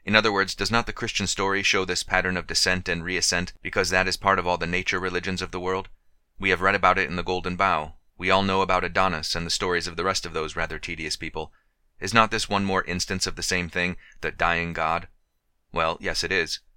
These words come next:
That is what makes the question subtle. What the anthropological critic of Christianity is always saying is perfectly true. Christ is a figure of that sort.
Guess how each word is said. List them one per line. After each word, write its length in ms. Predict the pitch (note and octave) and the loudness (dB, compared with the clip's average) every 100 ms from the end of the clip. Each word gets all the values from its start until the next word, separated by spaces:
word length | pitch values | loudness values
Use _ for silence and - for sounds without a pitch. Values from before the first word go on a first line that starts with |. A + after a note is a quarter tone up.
| _ - | _ -2
That 160 | E2+ E2+ | 0 2
is 80 | |
what 140 | E2+ E2+ | -2 0
makes 180 | F2+ - | 0 0
the 80 | |
question 380 | F#2 F2+ - F2+ | -2 -2 0 0
subtle. 340 | - F#2+ D#2+ - _ _ _ - | 2 2 -2 -8 _ _ _ -8
What 140 | G#2 | -6
the 140 | A2 G#2 | 0 0
anthropological 640 | G#2 G#2 G#2 G2 G2 G2 | 0 -2 2 4 2 -2
critic 320 | F#2+ G#2+ G2+ F#2+ | -2 0 0 -2
of 100 | - | -4
Christianity 600 | G2+ - F#2 G2+ F2+ E2 | -4 -2 0 0 -2 -4
is 140 | E2 | 0
always 240 | F2+ F2 | 0 2
saying 300 | - G2+ E2+ | 0 0 0
is 100 | D#2 | -4
perfectly 400 | - F#2 D#2+ D2+ | -2 -4 -4 -8
true. 300 | - F#2+ D#2 - - _ | -6 -4 -6 -8 -20 _
Christ 260 | - G2+ G#2+ | 2 2 2
is 140 | G2 | -2
a 60 | E2 | -2
figure 340 | F2 D#2+ D#2+ | -4 -4 -6
of 80 | D#2 | -6
that 180 | D#2 - | -4 -4
sort. 280 | D#2 D2+ | -6 -8